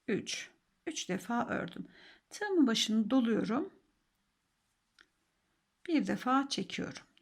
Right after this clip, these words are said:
Tekrar bir defa çekiyorum. Üç oldu zincirimizle birlikte. Dördüncü kez giriyorum. Hepsini aynı anda alıyorum.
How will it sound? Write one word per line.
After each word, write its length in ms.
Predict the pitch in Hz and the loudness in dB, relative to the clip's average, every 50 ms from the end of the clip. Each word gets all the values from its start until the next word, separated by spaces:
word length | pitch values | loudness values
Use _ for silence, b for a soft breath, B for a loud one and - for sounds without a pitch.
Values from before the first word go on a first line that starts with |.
| - | -10
Tekrar 680 | - - 311 302 - - - 202 220 247 269 - - - - _ _ _ _ _ _ _ _ _ _ _ _ _ _ _ _ _ _ _ _ _ - | -6 -6 -4 -4 -4 -4 -2 0 0 0 -2 -4 -8 -12 -14 _ _ _ _ _ _ _ _ _ _ _ _ _ _ _ _ _ _ _ _ _ -2
bir 220 | 330 294 247 190 | 0 2 2 2
defa 400 | 180 202 196 - - 220 233 240 | 0 -2 -2 -2 -2 -2 -2 -2
çekiyorum. 720 | 240 - 202 - - - - - - - - - 320 - - - _ _ - - | -2 -2 -2 -4 -4 -4 -4 -4 -4 -4 -2 -2 -4 -4 -4 -10 _ _ -2 -2
Üç 200 | 277 - - - | 0 0 0 -2
oldu 280 | 196 175 175 175 214 | -2 -2 -2 -4 -4
zincirimizle 760 | 185 - 202 190 175 175 196 - - - 190 - - 202 185 | -2 0 0 0 0 0 0 0 0 0 -2 -2 -4 -6 -4
birlikte. 520 | - 160 156 - - - - - 269 320 - B B B B B B B B B _ - | -4 -4 -4 -6 -8 -8 -6 -4 -4 -4 -4 B B B B B B B B B _ -2
Dördüncü 640 | 339 330 311 277 214 202 208 202 190 190 208 - | 2 4 4 4 4 2 0 0 0 -2 -4 -4
kez 400 | - 220 202 202 202 - - - | -2 0 0 0 0 -2 -4 -4
giriyorum. 680 | - 285 285 269 226 202 185 185 185 220 262 311 392 381 - - _ - | 0 2 4 4 4 4 2 2 2 2 2 2 0 -2 -8 -18 _ -14
Hepsini 520 | - - 392 - - - - 233 220 - - - | -8 -4 -4 -4 -4 -2 0 0 0 2 4 6
aynı 340 | 302 302 285 254 208 196 | 6 8 8 6 6 4
anda 320 | 190 190 196 220 - - - | 2 2 0 0 0 0 0
alıyorum. 540 | - 208 185 - - - - - - - | 0 0 0 -2 -4 -6 -6 -8 -10 -12